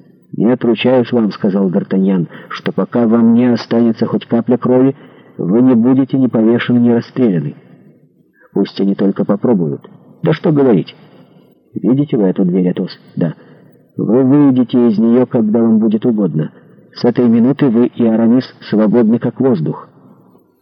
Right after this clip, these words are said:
«Узнаю вас, мой милый Д'Артаньян», — ответил Атос. «Но вы здесь не хозяин. За этой дверью стоит караул. Д'Артаньян,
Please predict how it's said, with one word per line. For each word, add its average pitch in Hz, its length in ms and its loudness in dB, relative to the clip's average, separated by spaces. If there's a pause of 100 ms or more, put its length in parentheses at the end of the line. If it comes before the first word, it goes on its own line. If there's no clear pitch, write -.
(440)
«Узнаю 170 520 0
вас, 175 260 0
мой 170 180 2
милый 135 400 2
Д'Артаньян», — 104 720 0
ответил 90 420 -2
Атос. 76 320 -6 (1120)
«Но - 180 -4
вы 170 160 2
здесь 165 400 -2
не 156 100 0
хозяин. 123 720 -2 (1120)
За - 220 -4
этой 160 320 2
дверью 180 420 2
стоит 156 520 -2
караул. 120 600 0 (1080)
Д'Артаньян, - 960 -8